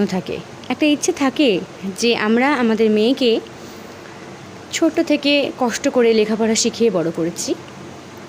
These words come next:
আমরা একটা ভালো ফ্যামিলিতে মেয়েটির বিয়ে দেব, যেখানে গিয়ে আমার মেয়েটি সুখী হবে, আনন্দে থাকবে, কষ্ট পাবে না। সেটা খাওয়া পড়ার দিকে হোক আর যেদিকে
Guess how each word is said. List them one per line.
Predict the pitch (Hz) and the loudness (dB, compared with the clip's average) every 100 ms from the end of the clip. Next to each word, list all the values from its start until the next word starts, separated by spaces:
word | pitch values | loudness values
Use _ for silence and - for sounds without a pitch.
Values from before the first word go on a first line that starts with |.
| - - - - - - | -18 -18 -18 -18 -10 2
আমরা | 233 254 349 415 - - | 4 4 2 -2 -14 -8
একটা | 233 269 226 | -2 0 0
ভালো | 214 233 | 2 2
ফ্যামিলিতে | 262 220 214 226 285 480 - - - - - | 2 2 4 2 2 -2 -6 -18 -18 -12 0
মেয়েটির | 214 202 254 | 0 2 2
বিয়ে | 180 160 | 2 0
দেব, | 151 - - - - - - - - - 220 | -2 -8 -16 -18 -20 -20 -18 -18 -16 -8 -2
যেখানে | 262 247 269 247 | -2 2 2 2
গিয়ে | 254 330 | 2 2
আমার | 262 262 | 4 4
মেয়েটি | 240 240 330 | 2 2 0
সুখী | 330 330 339 202 | 2 4 2 2
হবে, | 165 - - - - - - - | -4 -6 -10 -16 -18 -18 -12 -2
আনন্দে | 233 262 247 190 | 2 4 2 -2
থাকবে, | 185 - 107 - - - - - | -8 -10 -12 -14 -18 -18 -14 -4
কষ্ট | 220 - 214 | -4 -4 -6
পাবে | 180 175 | -6 -8
না। | 208 - - - - - - - - - - | -12 -14 -18 -18 -20 -18 -20 -20 -18 -18 -12
সেটা | - 254 269 - | -8 -4 -4 -2
খাওয়া | 220 220 | 0 2
পড়ার | 240 247 233 | 2 2 2
দিকে | 269 330 | 2 2
হোক | 508 359 185 - - - - - - - | 4 2 0 -10 -18 -18 -18 -16 -12 0
আর | 370 339 - - - - - - | 2 2 -2 -18 -18 -18 -18 -8
যেদিকে | 240 285 277 | 0 2 2